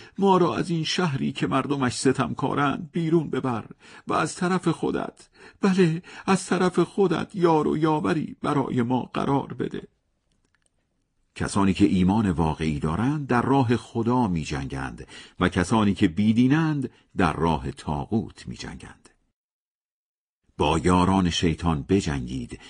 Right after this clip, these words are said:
که پیروزی از آن شماست، چون که نقشه شیطان نقش براب است. به کسانی که قبل از آمدن دستور جهاد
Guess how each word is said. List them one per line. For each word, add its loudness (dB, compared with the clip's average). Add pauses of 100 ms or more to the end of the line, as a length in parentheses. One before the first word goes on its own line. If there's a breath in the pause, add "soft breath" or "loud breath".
(140 loud breath)
که 2
پیروزی -2
از -4
آن -4
شماست، -6 (480)
چون 0
که 2
نقشه 4
شیطان 2
نقش 2
براب -2
است. -16 (1400)
به 4
کسانی 4
که 2
قبل 2
از 2
آمدن 4
دستور 0
جهاد 0